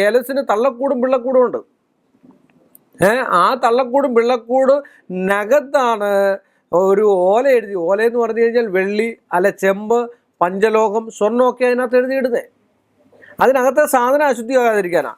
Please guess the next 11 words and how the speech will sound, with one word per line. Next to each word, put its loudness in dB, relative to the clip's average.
ഇന്നത്തെ 4
കാലത്ത് 0
ഈ -2
ഫെവിക്വിക് 0
എന്ന് 2
പറയുന്നത് 2
പശ 0
വെച്ചിട്ട് 0
ഒട്ടിച്ചിട്ട് -2
വിടുന്ന 0
ആൾക്കാരുണ്ട്. -2